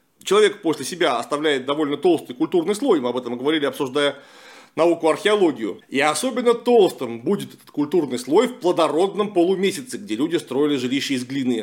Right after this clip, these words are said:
Глиняные жилища довольно быстро разрушались, потому что изначально они были, э, очень недолговечными, и оседали на землю, таким образом приподнимая эту самую землю над собой. Если за сто лет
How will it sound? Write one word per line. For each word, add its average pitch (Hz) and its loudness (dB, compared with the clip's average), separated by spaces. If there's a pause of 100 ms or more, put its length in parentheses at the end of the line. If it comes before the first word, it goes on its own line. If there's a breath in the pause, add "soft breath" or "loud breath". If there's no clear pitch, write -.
Глиняные 190 -2
жилища 156 -4
довольно 147 0
быстро 143 -6
разрушались, 190 -2
потому 175 -4
что 147 -10
изначально 165 -2
они 160 -2
были, 151 0 (300 loud breath)
э, 135 0
очень 151 0 (100)
недолговечными, 160 0 (380 loud breath)
и 160 2
оседали 208 2
на 202 4
землю, 135 -2
таким 110 -4
образом 196 0 (100)
приподнимая 156 2
эту 110 -6
самую 104 -4
землю 196 0
над 156 -2
собой. 170 0 (680 soft breath)
Если 160 2
за 147 2
сто 180 2
лет 147 0